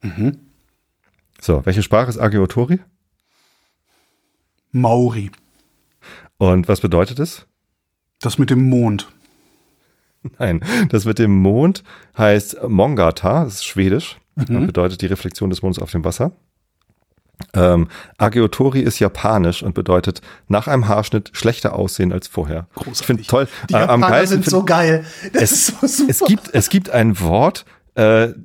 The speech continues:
Speaker 2: das Bier, das man mit allem Genuss draußen in der Sonne trinkt.
Speaker 1: Das ist cool.
Speaker 2: Äh, Utepilz in Norwegen.
Speaker 1: Wie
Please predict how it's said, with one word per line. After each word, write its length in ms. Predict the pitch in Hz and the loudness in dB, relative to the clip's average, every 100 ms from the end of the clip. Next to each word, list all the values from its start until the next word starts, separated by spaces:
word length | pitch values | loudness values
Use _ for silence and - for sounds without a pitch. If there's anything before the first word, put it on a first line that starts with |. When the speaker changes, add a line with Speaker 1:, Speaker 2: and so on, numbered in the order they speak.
| - 107 135 135 | -20 -20 -20 -18
Speaker 2:
das 460 | 120 123 110 - - | -6 0 0 -2 -6
Bier, 380 | 110 104 139 185 | -4 -2 2 2
das 200 | 151 - | 0 -2
man 120 | 131 | 0
mit 160 | 123 - | 0 0
allem 240 | 107 160 | 0 2
Genuss 280 | 139 123 151 | 2 0 -2
draußen 320 | - 110 123 | 0 0 0
in 60 | 120 | 2
der 80 | 110 | 2
Sonne 260 | 107 107 | 2 0
trinkt. 300 | 85 82 78 | 0 0 0
Speaker 1:
Das 60 | - - | -2 -10
ist 40 | - | -12
cool. 60 | - | -8
Speaker 2:
Äh, 160 | - - - - _ - | -6 -6 -8 -20 _ 0
Utepilz 600 | 262 - - 76 78 - | 0 0 0 0 0 0
in 120 | 85 | 2
Norwegen. 460 | 87 85 76 76 78 | 2 2 0 -2 -4
Speaker 1:
Wie 180 | 143 | -2